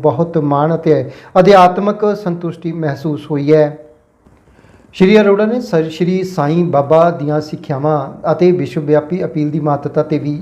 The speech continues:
ਜ਼ੋਰ ਦਿੰਦਿਆਂ ਕਿਹਾ ਕਿ ਸਾਈਂ ਬਾਬਾ ਨੂੰ ਭਾਰਤ ਦੇ ਮਹਾਨ ਸੰਤਾਂ ਵਿੱਚੋਂ ਇੱਕ ਮੰਨਿਆ ਜਾਂਦਾ ਹੈ।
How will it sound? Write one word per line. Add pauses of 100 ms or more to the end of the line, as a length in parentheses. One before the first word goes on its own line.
(100)
ਜ਼ੋਰ
ਦਿੰਦਿਆਂ
ਕਿਹਾ (380)
ਕਿ
ਸਾਈਂ
ਬਾਬਾ
ਨੂੰ (100)
ਭਾਰਤ
ਦੇ
ਮਹਾਨ
ਸੰਤਾਂ
ਵਿੱਚੋਂ (120)
ਇੱਕ
ਮੰਨਿਆ
ਜਾਂਦਾ
ਹੈ।